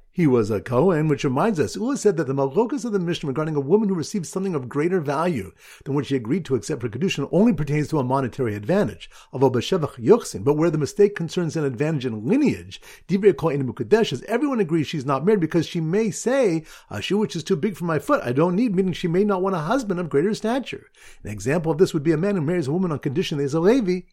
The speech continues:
and he's really a Kohen. So when the butcher realized that downplaying his yichus didn't work, when he was mekadosh a woman on condition he was a Levi,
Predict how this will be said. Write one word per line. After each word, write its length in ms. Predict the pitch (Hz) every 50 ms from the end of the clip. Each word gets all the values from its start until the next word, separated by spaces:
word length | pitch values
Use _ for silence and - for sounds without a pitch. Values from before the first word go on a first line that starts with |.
| _ _ -
and 100 | 127 127
he's 160 | 117 101 110
really 220 | 135 202 208 151
a 80 | - -
Kohen. 340 | - - 107 127 113 - - _ _ _ - - - -
So 120 | - 247
when 100 | 269 262
the 80 | 254 220
butcher 300 | 165 294 294 - - 214
realized 360 | 170 196 202 180 151 143 -
that 160 | 143 107 95
downplaying 440 | - 131 160 190 175 - 143 120 107
his 140 | 95 82 90
yichus 340 | 98 180 208 - 123 - -
didn't 220 | 123 120 104 -
work, 360 | 123 165 208 - - - - _ - - - - -
when 140 | 131 123 156
he 80 | 185
was 100 | 170 110
mekadosh 380 | 120 113 - - 151 175 139 120
a 40 | 113
woman 260 | 123 165 165 139 113
on 60 | 98
condition 400 | - 127 110 113 175 160 - 131
he 60 | 110
was 100 | 101 95
a 60 | 95
Levi, 340 | 90 104 160 208 190 131 104